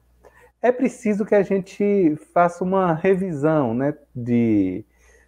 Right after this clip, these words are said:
do, do que a gente estudou até aqui. A gente estudou esses dois primeiros tópicos, o antigo regime, quando eu demonstrei a vocês como funcionava a sociedade francesa naquele período,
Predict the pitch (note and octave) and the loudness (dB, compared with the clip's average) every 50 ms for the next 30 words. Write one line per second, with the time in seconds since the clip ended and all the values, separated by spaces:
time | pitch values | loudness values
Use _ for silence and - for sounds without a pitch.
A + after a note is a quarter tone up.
0 | _ _ - C3 B2 C3 C3+ - C#3+ C3+ B2+ - - D#3+ D3+ C#3 D#3 D3+ - - | _ _ -8 -2 0 0 0 0 -2 -4 -4 -2 0 0 0 0 -2 -4 -6 -8
1 | _ - D#3+ D3 C#3 C#3 B2+ A2 G2+ G2 A2 A#2+ C#3+ C3 G#2+ - _ - C3 C3 | _ -4 -4 0 0 0 2 2 0 -4 -6 -12 -10 -8 -8 -6 _ 0 0 0
2 | B2+ - - - A2 G2+ G#2 - _ _ _ _ _ _ _ _ _ _ _ - | 0 -4 -8 -8 -6 -6 -6 -8 _ _ _ _ _ _ _ _ _ _ _ 0
3 | D3+ C3+ E3 E3+ - - - D3+ D3+ E3 E3+ F#3 F3 D3 C#3+ F3 G3 F#3+ G3+ G#3 | 2 2 0 0 -4 -10 -4 0 2 2 2 0 -2 -4 -2 -2 -2 -2 -2 -4
4 | G#3+ G#3+ - _ - C#3 A#2 A2 - - - - A#2 G#2+ C3 C#3 C#3+ C3+ - - | -4 -6 -6 _ 0 2 2 2 0 -4 -10 -10 -4 0 0 0 0 0 -2 -4
5 | D3 C3 C3+ B2 C#3 C#3+ B2+ G#2 B2 B2+ C#3+ D3+ D#3+ F3 F#3+ G#3 A3+ - _ _ | -4 -2 0 0 0 0 0 -2 -2 -2 -2 0 0 0 -2 -4 -6 -8 _ _
6 | - - - - _ - - F3 F3 F3 D#3+ F3+ F3+ E3+ F3 - - D#3 D#3+ F#3 | -20 -20 -20 -20 _ -6 -4 -4 -2 -2 -2 -2 -2 -2 -4 -8 -6 -2 -2 0
7 | G3+ G3+ F3 F3 - - F#3+ G3+ G3 G3 F3+ F#3+ F3+ - - - - D#3 C#3 C3 | 2 0 0 -2 -2 -2 0 0 2 0 0 -2 -4 -4 -4 -2 2 2 2 2
8 | B2+ - _ _ - - - _ _ _ - - G#3 A3 A3+ B3 A3+ - - A3+ | 0 -4 _ _ -20 -20 -20 _ _ _ -6 0 0 2 2 2 -2 -2 -4 -4
9 | - - - G#3+ F#3+ F3 D3+ C#3+ C#3 C3+ C3 A#2+ A2+ - G#2+ G#2 G#2 - C#3 C3 | -4 -2 -2 -2 0 0 0 0 2 2 0 -2 -2 -2 -2 -2 -2 -2 -2 0
10 | B2 A#2+ A2+ A2+ A2+ - - - D#3+ D3+ - - D3+ C#3 D3 C#3+ D3 D3 D3 - | 0 2 0 0 -2 -4 -4 -2 -2 -2 -2 -2 -2 0 2 0 0 -2 -4 -2
11 | D#3+ D#3 D3+ D#3 - _ _ - - - D3 C#3+ B2+ A2+ A#2 A#2 A#2+ A#2 - C#3 | -2 -2 -2 -4 -8 _ _ -6 0 2 4 4 2 2 0 -2 -2 -2 0 0
12 | C3 B2+ - - C#3+ C3+ B2+ B2+ B2+ A#2+ G#2+ G2 F#2+ G2+ | 0 0 0 -2 0 0 2 2 0 0 0 -2 -4 -8